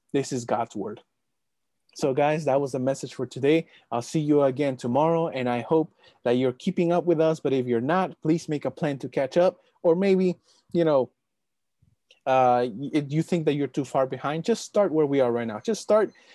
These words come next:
read all of it. And maybe by the end of the year, if you've been faithful, you can separate another month to catch up with the reading that we have been doing. Guys, I think we have around nine or ten days left of Numbers. And then we head on to, what is it? Deuteronomy.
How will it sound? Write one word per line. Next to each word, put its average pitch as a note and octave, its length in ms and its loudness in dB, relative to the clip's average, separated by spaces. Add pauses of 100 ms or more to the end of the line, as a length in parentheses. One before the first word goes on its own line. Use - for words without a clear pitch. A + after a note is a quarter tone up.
(140)
read G3 220 2
all F#3 220 4
of F#3 80 4
it. F#3+ 160 4 (180)
And D3+ 260 0
maybe F3+ 220 2
by D#3+ 160 4
the D3+ 140 0
end E3 100 0
of D#3 80 -2
the D3+ 100 -2
year, E3+ 300 2
if C#3+ 160 -2
you've D3 160 -4
been D3 160 -8
faithful, F#3 320 0
you D3 180 0
can D3 300 -6 (140)
separate D#3+ 560 0
another C#3+ 320 -2
month C#3+ 260 -4 (120)
to C3 100 -6
catch C#3+ 320 -2
up C3+ 100 0
with C3+ 140 -2
the B2+ 80 -2
reading C#3 300 -2
that A#2 120 0
we B2+ 140 -2
have B2 200 -6
been A#2 200 -2
doing. G#2+ 240 -4 (260)
Guys, E3+ 260 2
I D3 60 0
think D#3 240 -2
we D#3 100 0
have D#3 280 -2
around C#3+ 420 0
nine F3+ 460 -2
or D3 260 -2
ten F#3 320 -2
days E3+ 340 4
left D#3 380 0
of C#3+ 140 -6
Numbers. F3 560 0 (360)
And C3+ 160 -2
then D#3+ 160 2
we D3+ 200 -2 (200)
head E3 220 0
on D#3 280 -2 (140)
to, D3+ 440 2 (460)
what A#2 120 -2
is A2 140 -2
it? A2 180 -2
Deuteronomy. D3 760 0